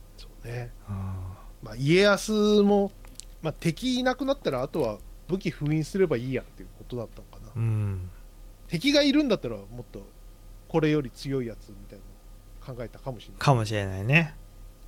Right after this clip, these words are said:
Speaker 1: ね。うん。
Speaker 2: そうそう。で、ま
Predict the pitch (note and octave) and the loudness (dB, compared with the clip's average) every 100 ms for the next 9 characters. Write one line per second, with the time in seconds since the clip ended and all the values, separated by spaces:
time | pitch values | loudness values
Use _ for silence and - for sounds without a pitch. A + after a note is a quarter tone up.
0 | - D3 D3 C#3+ - - A2 G2+ G2 - | -18 -14 -14 -14 -18 -16 -16 -14 -16 -18
1 | - - - - - - - - - - | -18 -18 -18 -18 -18 -18 -18 -18 -16 -14
2 | - A2 G#2 - - - - - - - | -10 -8 -8 -6 -8 -8 -12 -14 -16 -20
3 | - - - F#3+ F#3+ D3+ D#3+ A2+ G2 | -20 -14 0 4 4 8 10 10 4